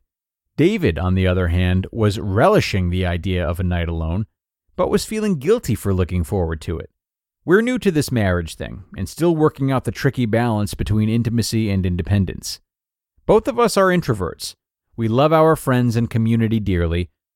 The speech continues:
but nothing is more restful to us than an evening at home alone.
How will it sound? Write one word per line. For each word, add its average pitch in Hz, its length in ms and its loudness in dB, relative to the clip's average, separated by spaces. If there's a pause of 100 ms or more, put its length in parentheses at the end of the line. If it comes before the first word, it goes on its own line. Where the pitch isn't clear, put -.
(160)
but 98 160 -4
nothing 160 380 0
is 127 120 0
more 123 280 4
restful 110 400 0
to 104 180 -2
us 98 160 0
than 98 160 -2
an 98 100 0
evening 101 380 -2
at 92 80 -4
home 87 260 0
alone. 87 460 0